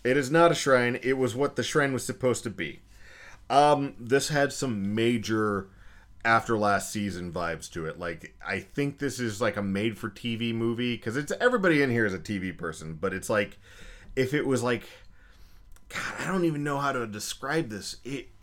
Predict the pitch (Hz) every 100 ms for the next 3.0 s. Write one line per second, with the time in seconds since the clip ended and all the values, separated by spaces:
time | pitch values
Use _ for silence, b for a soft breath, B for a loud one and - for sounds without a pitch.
0 | - 123 131 147 147 - - 160 156 160
1 | 180 156 151 139 123 113 123 - 120 101
2 | 95 - - 151 139 117 113 98 76